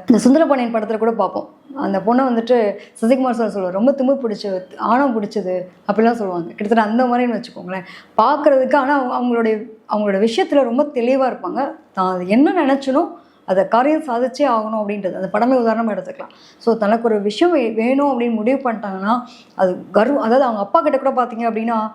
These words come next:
"இல்ல எனக்கு இது வேணும்", இந்த அடிப்பாங்க, என்னவோ சொல்லி சமாளிச்சு அவங்க அந்த பொண்ணை வாங்கிட்டு மாத்தணும்னு நினைப்பாங்கல்ல, அது மாதிரி தான் விருச்சிக ராசி பெண் பிள்ளைகள். தனக்கு ஒரு விஷயம் வேணும் முடிவு பண்ணிட்டாங்கன்னா, நீங்க என்னதான் தாஜா பண்ணாலும் சரி, இவங்க கிட்ட காரியமே நடக்காது. அதனால தான் இவங்களுக்கு பல பேருக்கு பிடிக்காது.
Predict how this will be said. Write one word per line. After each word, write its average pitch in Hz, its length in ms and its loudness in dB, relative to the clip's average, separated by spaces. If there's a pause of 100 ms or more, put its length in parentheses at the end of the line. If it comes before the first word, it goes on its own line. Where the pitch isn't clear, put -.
(300)
"இல்ல 254 220 4
எனக்கு 214 240 -4
இது 190 100 -10
வேணும்", 208 340 -6 (300)
இந்த 175 200 -4
அடிப்பாங்க, 208 800 0
என்னவோ 240 320 0
சொல்லி 254 220 -2
சமாளிச்சு 233 440 -2
அவங்க 220 160 0
அந்த 196 200 -6 (100)
பொண்ணை 262 200 2
வாங்கிட்டு 254 300 0
மாத்தணும்னு 240 300 -2
நினைப்பாங்கல்ல, 190 460 -4 (320)
அது 202 200 2
மாதிரி 226 220 2
தான் 262 120 0
விருச்சிக 214 300 -2
ராசி 202 240 -2
பெண் 175 320 -4
பிள்ளைகள். 175 280 -2
தனக்கு 180 280 2
ஒரு 175 100 4
விஷயம் 277 400 2
வேணும் 233 340 4
முடிவு 233 420 2
பண்ணிட்டாங்கன்னா, 185 460 -6
நீங்க 185 200 -2
என்னதான் 214 840 2
தாஜா 254 340 2
பண்ணாலும் 214 280 -4
சரி, 180 360 -6 (280)
இவங்க 294 260 4
கிட்ட 320 240 0
காரியமே 226 340 -2
நடக்காது. 196 400 -6 (360)
அதனால 247 460 2
தான் 294 100 2
இவங்களுக்கு 240 260 -2
பல 190 200 -2
பேருக்கு 214 260 -4
பிடிக்காது. 175 320 -10